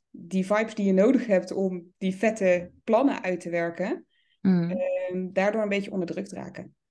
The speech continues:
Speaker 2: Ja.
Speaker 1: En door dus, eh, enerzijds, ja, zorg je ervoor dat het beter in je lichaam zit, zodat je er makkelijker bij kan.
Speaker 2: Hmm.
Speaker 1: Maar het kan soms ook wel eens zijn dat er dan dus net die, dat,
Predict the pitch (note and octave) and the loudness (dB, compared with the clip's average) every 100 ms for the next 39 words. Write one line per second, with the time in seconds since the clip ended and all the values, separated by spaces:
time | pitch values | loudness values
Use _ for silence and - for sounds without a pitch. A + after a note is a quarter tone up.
0 | _ _ _ - D#3 F3+ F3+ F3+ F3+ F3 | _ _ _ -8 -2 -2 2 2 2 0
1 | - _ _ _ - F#3 F3+ - - _ | -10 _ _ _ -6 -2 -2 -6 -18 _
2 | _ _ _ _ _ _ F3 F3 F3+ E3+ | _ _ _ _ _ _ 0 0 2 2
3 | F3+ F#3+ F#3 F3+ F3 - - _ _ F3 | 2 2 0 -2 -4 -12 -20 _ _ -16
4 | - _ _ - E3 D#3+ - - F3+ F#3+ | -16 _ _ -10 -8 -6 -10 -8 -2 -2
5 | G3 F#3+ F#3 F#3 F#3 F3+ F3+ E3+ E3+ F#3 | -2 -8 -6 -4 -2 -4 -6 -4 -4 -2
6 | F3+ F3 E3+ F#3 F#3 E3+ E3+ E3+ F3 E3+ | -4 -2 -2 -4 -6 -6 -8 -8 -10 -8
7 | E3+ E3+ F3+ F3+ D#3+ D#3+ G#3 A3 A#3 E4 | -8 -8 -10 -10 -8 -6 -6 -6 -4 -4
8 | - - _ - F3+ E3+ - - - - | -6 -20 _ 0 0 0 -6 -12 -14 -12
9 | F3 - F3 F#3 F3 F3 F3 F3 F3 F3 | -10 -10 -4 -2 -2 -6 -6 -6 -6 -6
10 | E3+ F#3 A3 - F3 E3 - _ _ _ | -4 -4 -4 -6 -6 -6 -10 _ _ _
11 | _ - F3 | _ -4 -4